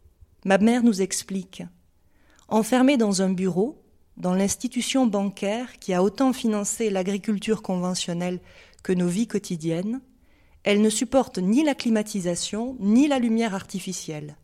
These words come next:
Les quinze dernières années de sa vie professionnelle ont métamorphosé une activité de conseil et de suivi clientèle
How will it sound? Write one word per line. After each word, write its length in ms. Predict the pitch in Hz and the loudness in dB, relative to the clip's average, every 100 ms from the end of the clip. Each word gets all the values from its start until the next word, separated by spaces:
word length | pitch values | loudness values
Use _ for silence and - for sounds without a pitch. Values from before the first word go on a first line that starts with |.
| _ _ _ _ _ _ - - - | _ _ _ _ _ _ -20 -14 -6
Les 100 | 170 | 0
quinze 280 | 220 220 | 4 4
dernières 400 | 190 190 208 196 | 2 2 4 4
années 180 | 190 202 | 2 2
de 120 | 185 | 2
sa 200 | 175 - | 0 0
vie 160 | 170 214 | 0 -2
professionnelle 920 | - 190 - 170 - 165 165 190 254 - - - _ - | -2 -2 -2 -4 -2 -4 -4 -6 -8 -12 -20 -20 _ -6
ont 120 | 180 | 0
métamorphosé 1080 | 185 262 262 233 233 - 226 190 214 196 - _ - - | 2 2 2 2 2 0 -4 0 0 0 -6 _ -20 -8
une 160 | 196 202 | 0 0
activité 500 | 214 - 220 208 214 | 0 -2 -4 0 -2
de 100 | 165 | -2
conseil 680 | - 180 180 - 196 180 - | -6 -4 -2 0 0 -2 -6
et 80 | 160 | -6
de 80 | 156 | -6
suivi 380 | - 226 214 | -2 -2 -2
clientèle 800 | 214 185 170 156 - 170 202 254 | -4 -6 -4 -6 -6 -6 -6 -10